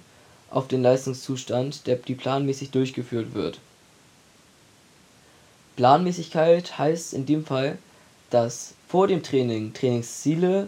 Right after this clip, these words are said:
Methoden, Mittel, Inhalte, Aufbau, Organisation und weiteres festgelegt sind und die während des Trainingsvollzugs eingehalten werden, die Durchführung kontrolliert wird und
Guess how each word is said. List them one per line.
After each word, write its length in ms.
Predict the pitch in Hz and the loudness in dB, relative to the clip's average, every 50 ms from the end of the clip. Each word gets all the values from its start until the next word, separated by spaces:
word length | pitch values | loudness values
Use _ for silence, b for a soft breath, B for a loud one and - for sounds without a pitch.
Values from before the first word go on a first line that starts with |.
| 196 | -6
Methoden, 720 | 160 123 120 - - 143 147 160 165 175 175 170 165 156 - - | -8 -8 -8 -2 2 4 4 4 4 2 0 -4 -6 -8 -10 -4
Mittel, 560 | 123 127 147 151 - 165 165 170 175 170 - - _ _ - | -2 0 0 2 2 2 2 2 0 -2 -6 -10 _ _ -4
Inhalte, 600 | 139 147 151 151 151 147 139 143 147 147 139 - - | -2 0 0 0 0 0 0 0 2 2 0 0 -2
Aufbau, 640 | - - 139 165 170 - - 170 170 170 175 180 180 b b b b b b b b b b _ | 2 4 4 4 4 2 0 0 2 2 2 0 -4 b b b b b b b b b b _
Organisation 1040 | - 127 147 147 151 156 147 139 139 135 135 - - 151 143 151 156 160 160 160 156 - - - _ _ _ _ _ _ _ _ _ | 4 4 6 6 4 2 2 2 2 0 -2 -2 0 2 2 2 2 2 0 -4 -6 -10 -14 -20 _ _ _ _ _ _ _ _ _
und 200 | - 131 139 135 | -2 0 0 4
weiteres 500 | 131 131 135 135 - 135 131 131 127 - | 4 4 4 4 2 0 0 0 -2 -2
festgelegt 640 | - - 143 139 139 - - 135 120 120 117 113 - | -2 -2 -2 -2 0 0 0 0 0 0 -2 -4 -6
sind 320 | - 113 107 104 - - b b b b b b b b _ - | -8 -8 -8 -8 -10 -14 b b b b b b b b _ -6
und 160 | 127 127 127 | -4 -2 -2
die 140 | 123 110 - | -2 0 2
während 320 | 131 143 165 170 165 160 | 4 4 4 2 0 -2
des 180 | 131 135 131 - | -2 -4 -4 -2
Trainingsvollzugs 1080 | - 143 135 131 123 - - 123 120 120 - - 147 156 170 185 180 - - - - _ _ _ _ _ _ _ - | -2 0 0 0 -2 -4 -4 -6 -6 -6 -4 0 2 2 2 0 -2 -8 -14 -16 -18 _ _ _ _ _ _ _ -4
eingehalten 640 | - 127 143 151 156 160 165 160 165 156 151 147 | -2 0 0 2 2 2 2 2 0 0 -2 0
werden, 440 | 151 156 160 160 165 170 175 180 185 - - | 0 2 2 2 0 -2 -6 -6 -8 -12 -18
die 80 | - - | -10 -2
Durchführung 420 | - 139 143 143 143 - 120 123 123 | 2 4 4 4 2 -2 -4 -4 -2
kontrolliert 540 | - 120 113 123 120 120 131 151 165 160 - | -4 -4 -4 -2 -2 0 2 0 0 0 0
wird 320 | 165 170 180 185 - - b b b b b b b b b b _ _ - | 0 0 0 -2 -6 -12 b b b b b b b b b b _ _ 0
und 280 | - 135 131 123 - | 2 2 2 0 -4